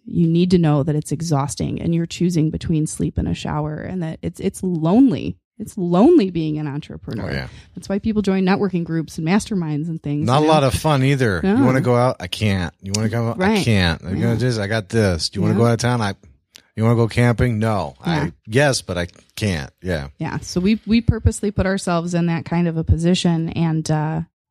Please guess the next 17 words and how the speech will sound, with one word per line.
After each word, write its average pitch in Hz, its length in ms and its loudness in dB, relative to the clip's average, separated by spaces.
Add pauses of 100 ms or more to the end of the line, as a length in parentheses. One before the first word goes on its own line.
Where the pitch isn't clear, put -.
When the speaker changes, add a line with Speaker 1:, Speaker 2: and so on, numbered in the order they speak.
(140)
Speaker 1:
we've 190 220 2
kept 196 260 2
it. 139 220 0
We've 170 200 -2
kept 175 220 -2
that 165 220 0
theory 165 340 0
of, 156 380 -4
you 170 80 4
know, 160 100 6
the 165 100 2
manuals 160 520 2
and 156 140 2
the, 147 240 -2
the 165 140 -2
turnovers, 160 680 0
and 151 300 4